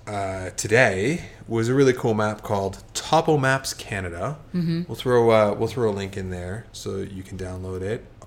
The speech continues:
Speaker 1: on the Apple Store anyways, Topo Maps Canada. And it was very cool because it gives you all these topographical maps,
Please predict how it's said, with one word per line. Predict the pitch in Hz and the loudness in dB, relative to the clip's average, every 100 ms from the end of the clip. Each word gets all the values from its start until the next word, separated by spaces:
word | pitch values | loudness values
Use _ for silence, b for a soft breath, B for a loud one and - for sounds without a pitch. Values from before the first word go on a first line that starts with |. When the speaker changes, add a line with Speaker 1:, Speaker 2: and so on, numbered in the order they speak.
| - | -10
Speaker 1:
on | 98 92 | -8 -8
the | 90 92 | -10 -10
Apple | 92 - 95 | -12 -12 -14
Store | - 95 98 | -12 -12 -12
anyways, | 98 95 - 110 143 143 | -12 -12 -10 -8 -8 -8
Topo | - - - | -10 -14 -14
Maps | - 90 92 - | -14 -14 -14 -14
Canada. | - 107 98 98 95 95 B B B | -10 -8 -6 -4 -4 -6 B B B
And | 156 156 151 147 147 - | 8 8 8 8 4 8
it | 175 | 10
was | 175 | 10
very | 151 143 | 10 8
cool | 143 143 127 | 8 6 6
because | 127 131 120 113 | 4 4 4 2
it | 113 | -2
gives | 113 110 | -2 0
you | 107 | 2
all | 113 | 2
these | 117 | 2
topographical | 110 104 104 98 - 92 | -2 -4 -2 -4 -6 -8
maps, | 90 - - - | -8 -8 -8 -8